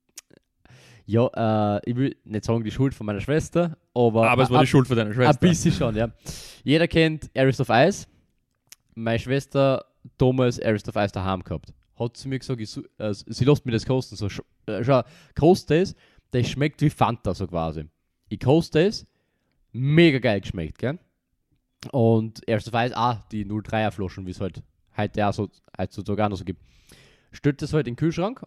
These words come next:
Speaker 1: oder beziehungsweise sie hat halt mehrere gehabt. Und ein Freund von mir ist dann zu uns gekommen an den Abend. Meine Eltern nicht da gewesen, meine Schwester mit ihrem Freund,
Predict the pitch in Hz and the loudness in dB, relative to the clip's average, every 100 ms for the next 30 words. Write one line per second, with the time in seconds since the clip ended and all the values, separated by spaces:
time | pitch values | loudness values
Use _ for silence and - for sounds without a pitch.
0 | - 110 101 107 123 104 92 101 98 98 | -8 -6 -6 -8 -8 -8 -8 -6 -4 -2
1 | 92 85 147 - - _ _ - - _ | -2 0 -2 -2 -8 _ _ -20 -20 _
2 | _ - 113 110 117 - 113 135 - 120 | _ -6 -4 -4 -6 -6 -6 -4 -4 -2
3 | 113 98 85 _ 120 - 110 98 - - | -2 -2 -8 _ -10 -4 -4 -6 -12 -14
4 | 107 104 - - 98 90 90 90 - 85 | -10 -12 -12 -10 -8 -8 -8 -10 -10 -10
5 | 85 - _ _ 117 123 135 127 120 147 | -12 -20 _ _ -4 -2 -2 -4 -6 -2
6 | 175 165 165 185 190 _ _ 110 107 120 | -2 -2 -4 -6 -14 _ _ -4 -2 0
7 | 139 139 127 123 110 107 120 127 | -2 -2 -2 -2 0 0 2 0